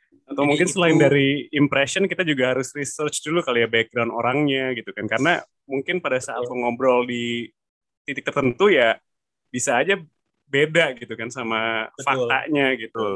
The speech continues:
Speaker 3: betul.
Speaker 1: Kayak, kayak conman aja kan, jadi bisa
Speaker 3: Iya.
Speaker 1: aja kita ketipu sama orang gitu ya.
Speaker 3: Heeh.
Speaker 2: Betul, betul, betul banget, betul banget. Jadi
Speaker 3: Objektif aja
Speaker 2: emang
Speaker 3: lah ya.
Speaker 2: semakin
Speaker 1: Iya.
Speaker 2: kita bisa selain dari,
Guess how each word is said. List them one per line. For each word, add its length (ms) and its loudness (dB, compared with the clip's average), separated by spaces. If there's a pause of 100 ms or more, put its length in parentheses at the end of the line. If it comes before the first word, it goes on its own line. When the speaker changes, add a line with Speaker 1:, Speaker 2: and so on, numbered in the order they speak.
Speaker 3:
betul. 260 -6 (140)
Speaker 1:
Kayak, 320 4 (340)
kayak 240 0
conman 460 4
aja 160 4
kan, 160 2
jadi 180 0 (340)
bisa 240 -4
Speaker 3:
Iya. 40 0
Speaker 1:
aja 120 0
kita 160 -2
ketipu 360 -10
sama 280 -6
orang 400 -2
gitu 240 -12
ya. 40 -18 (320)
Speaker 3:
Heeh. 280 -10 (120)
Speaker 2:
Betul, 340 -6 (100)
betul, 280 -10
betul 240 -8
banget, 240 -4
betul 240 -12
banget. 240 -8
Jadi 160 -8
Speaker 3:
Objektif 120 -2
aja 40 0
Speaker 2:
emang 160 0
Speaker 3:
lah 80 -4
ya. 60 -12 (960)
Speaker 2:
semakin 400 -6 (100)
Speaker 1:
Iya. 40 -2
Speaker 2:
kita 300 4 (140)
bisa 440 -10 (640)
selain 460 -4
dari, 300 -4